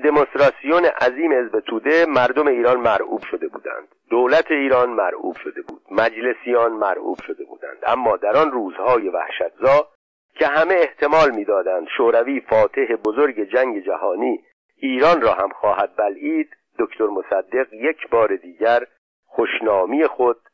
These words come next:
و جان خود را بر کف دست گذاشت. او در جلسه هفتم آبان هزار و سیصد و بیست و سه طی نطقی که چندین ساعت به طول انجامید،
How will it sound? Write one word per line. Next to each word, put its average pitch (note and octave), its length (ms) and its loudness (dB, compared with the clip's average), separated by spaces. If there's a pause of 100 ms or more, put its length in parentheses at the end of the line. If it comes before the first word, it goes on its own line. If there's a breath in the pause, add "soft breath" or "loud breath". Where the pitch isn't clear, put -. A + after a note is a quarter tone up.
(140)
و G2 100 0
جان C3+ 420 2
خود - 260 -4
را A2 160 2
بر - 200 -2
کف - 320 -4
دست F#2 480 -4
گذاشت. - 560 -16 (1160)
او C#3+ 120 0
در C#3 160 6
جلسه C3+ 500 2
هفتم D#3+ 400 2
آبان B2 440 4
هزار A2 340 2
و F#2+ 100 -6
سیصد G#2 280 -2
و G2+ 40 -6
بیست G2 220 -8
و G2+ 80 0 (120)
سه C#3+ 260 2
طی C3+ 320 -4
نطقی A2+ 500 -4
که G2+ 140 -8 (100)
چندین A#2+ 440 -2 (120)
ساعت A#2+ 520 2
به - 80 -2
طول G2+ 240 -4
انجامید، G2+ 680 -2